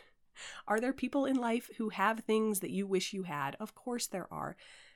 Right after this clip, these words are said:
But if those are the things we focus our thoughts and our emotions and our energy on, we are not going to enjoy family life, let alone other areas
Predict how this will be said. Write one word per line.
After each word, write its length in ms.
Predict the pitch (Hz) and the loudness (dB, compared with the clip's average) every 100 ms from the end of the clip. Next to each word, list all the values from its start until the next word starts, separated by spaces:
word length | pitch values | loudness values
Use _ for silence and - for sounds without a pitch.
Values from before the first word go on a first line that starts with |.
| _ | _
But 100 | - | -2
if 140 | 202 185 | 0 2
those 260 | 214 349 | 4 4
are 80 | 330 | 4
the 120 | 233 | 2
things 360 | 214 208 190 180 | 0 2 2 0
we 140 | 160 | -2
focus 580 | 143 - 170 175 226 214 | -4 -6 -4 -2 -2 -4
our 140 | - 156 | -6 -10
thoughts 600 | - - 170 196 - - | -6 2 4 4 0 -6
and 100 | 180 | -6
our 100 | 151 | -6
emotions 520 | 156 175 202 185 165 | -4 -2 -2 -4 -4
and 80 | 143 | -6
our 100 | 139 | -4
energy 380 | 202 277 254 247 | 2 2 2 0
on, 320 | 220 214 208 214 - - _ _ | 0 0 -2 -6 -16 -20 _ _
we 200 | 208 220 | -2 2
are 80 | 180 | 2
not 560 | 160 175 175 160 - - _ | 2 0 0 -4 -10 -20 _
going 220 | - 170 156 | -4 -2 0
to 160 | 170 | -2
enjoy 640 | 151 156 160 147 139 147 - _ _ | -2 -2 -2 -4 -4 -6 -10 _ _
family 460 | - - 147 139 127 | -12 -8 -6 -6 -10
life, 440 | 85 85 - - _ _ _ _ - | -12 -14 -16 -20 _ _ _ _ -12
let 260 | 151 170 | -6 -4
alone 300 | 233 220 196 | -2 0 0
other 260 | 175 175 - | -2 -4 -4
areas 520 | 139 135 107 160 - | -6 -8 -10 -10 -14